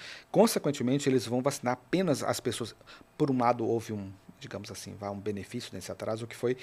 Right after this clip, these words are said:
de fato, saber quem são as pessoas com maior risco de adoecer e de ter complicações, né? Então, essa vacina basicamente vai ser, vai ser, eh, dada agora pra, eh, pessoas que têm, eh,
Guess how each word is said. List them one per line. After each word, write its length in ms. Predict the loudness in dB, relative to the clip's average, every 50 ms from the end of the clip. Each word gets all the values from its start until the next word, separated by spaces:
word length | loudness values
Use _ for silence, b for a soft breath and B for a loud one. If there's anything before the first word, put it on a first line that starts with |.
| B B B B B
de 120 | -2 -2 -2
fato, 300 | 4 6 6 6 6 4
saber 280 | 0 0 2 2 0
quem 180 | 0 0 -2 -2
são 160 | 0 -2 -2
as 100 | -2 -2
pessoas 320 | -2 -4 -2 -2 -2 -2
com 100 | -2 0
maior 180 | 2 2 2 2
risco 420 | 0 -2 -4 -4 -4 -6 -8 -8 -8 -12 _ -10
de 520 | -10 -8 -4 -4 -2 2 2 2 2 0 -4 -14 _ _ _ _ _ _ _ _ _ 0
adoecer 600 | 2 4 4 4 2 2 2 2 2 2 2 -2 -8 -4
e 160 | -2 0 0 2
de 140 | 0 0
ter 220 | -2 0 -2 -4 -2
complicações, 800 | -4 -6 -6 -6 -6 -6 -6 -6 -6 -8 -10 -10 -12 -14 -16 B B B B B B -4
né? 160 | -2 -2 -2 B B B B B B 0
Então, 200 | 2 2 2 2 B B B B
essa 180 | -8 -4 0 0
vacina 300 | 2 2 0 -2 -2 0
basicamente 560 | 4 4 4 4 4 2 -2 -2 -2 -2 -2
vai 140 | -2 -2 -2
ser, 320 | -2 -2 -2 -2 -2 -4 -4
vai 120 | -6 -8
ser, 440 | -6 -4 -4 -4 -2 -4 -4 -4 -6
eh, 100 | -6 -6
dada 340 | -4 -2 0 0 0 0 -4
agora 360 | -4 -2 -2 0 0 0 -2
pra, 340 | -4 -2 0 0 0 0 0 B B B B B _
eh, 440 | -4 -2 -2 0 0 -2 -2 -4 -4 -4
pessoas 460 | -4 -4 -2 -2 -2 -4 -4 -4 -6
que 140 | -6 -8 -8
têm, 440 | -6 -6 -6 -6 -6 -6 -8 -10 -12 -12 -10
eh, 800 | -8 -6 -4 -4 -4 -4 -4 -6 -6 -8 -8 -10 -10 -12 -12 -14